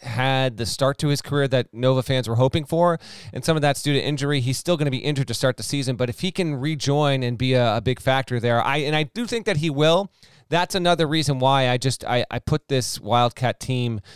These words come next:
uh, on the level that I do, because traditionally you look at Jay Wright in that group, and it's, you know, it's just, it,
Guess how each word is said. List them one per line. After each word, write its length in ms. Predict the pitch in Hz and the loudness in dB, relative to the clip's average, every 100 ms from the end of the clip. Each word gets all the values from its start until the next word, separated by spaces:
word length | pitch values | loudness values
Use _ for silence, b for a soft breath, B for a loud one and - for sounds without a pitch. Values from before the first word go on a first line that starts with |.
| B - | B -6
uh, 40 | 120 | -4
on 280 | 101 120 | 0 -2
the 100 | 120 | -2
level 320 | 113 120 117 110 | -2 0 0 -2
that 140 | 113 | -2
I 120 | 110 | -2
do, 320 | 101 123 117 104 | -2 -2 -2 -4
because 440 | 113 139 123 - - - _ b b b | -2 -2 -2 -6 -16 -20 _ b b b
traditionally 460 | - 180 190 185 160 | -4 -2 0 0 2
you 80 | 160 | 2
look 140 | 151 | 0
at 60 | 139 | 0
Jay 200 | 147 135 | 2 4
Wright 180 | 135 | 2
in 80 | 104 | 2
that 180 | 127 104 | -2 -2
group, 380 | 117 127 123 - | 0 2 0 -2
and 160 | 117 120 | -4 -2
it's, 340 | 117 - - - b b b b | -2 -4 -8 -10 b b b b
you 120 | - 175 | -6 2
know, 200 | 147 170 | 2 2
it's 200 | 151 - | -2 -2
just, 340 | 180 - - | -4 -4 -12
it, 260 | - - | -16 -20